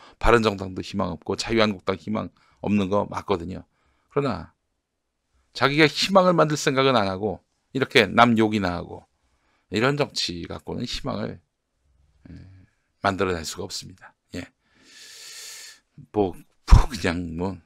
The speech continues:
어? 조금만 자기 마음에 안 들면은 또 자기에게 이익이 안 된다고 생각이 되면 저렇게 발을 빼고, 응? 간 보고. 유승민 신당에 힘을 실어주려는 것 같은데요. 아마 유승민 신당과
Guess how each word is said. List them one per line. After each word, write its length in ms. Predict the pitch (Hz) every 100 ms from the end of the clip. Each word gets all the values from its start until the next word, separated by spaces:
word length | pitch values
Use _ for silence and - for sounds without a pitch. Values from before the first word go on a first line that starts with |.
| -
어? 160 | 98 127 - _ _ _
조금만 460 | - - 110 113 104
자기 220 | 95 104
마음에 260 | 92 98
안 100 | 104
들면은 440 | 92 87 87 95 92 _ -
또 240 | 101 - _ -
자기에게 400 | 95 95 95 104
이익이 420 | 104 113 110 113
안 120 | 92
된다고 500 | 90 82 80 73 - _ _ _ _ _ _ _
생각이 420 | - 110 95 82
되면 220 | 85 87 - _
저렇게 400 | - - 80 82 _ _ _ _
발을 240 | - 87 90 -
빼고, 260 | 50 - _ _ _ _ _ _
응? 140 | 110 143 _ _ _ _ -
간 260 | 92 95
보고. 320 | 87 76 - _ _ _ _ _ _ _ _ _ _ _ _ _ _ _ _ _ _ _ _ _ - - _ _ _ _ _ _ _ _ _ _ -
유승민 580 | 104 101 120 120 113 107
신당에 480 | - 120 110 107 110
힘을 320 | - 143 127
실어주려는 960 | - - 127 113 104 95 90 90 90
것 80 | 107
같은데요. 480 | 101 - 78 92 113
아마 200 | 101 143
유승민 500 | 101 117 - 151 156
신당과 2000 | 147 147 143 139 135 135 131 131 127 127 123 120 110 117 107 123 92 101 104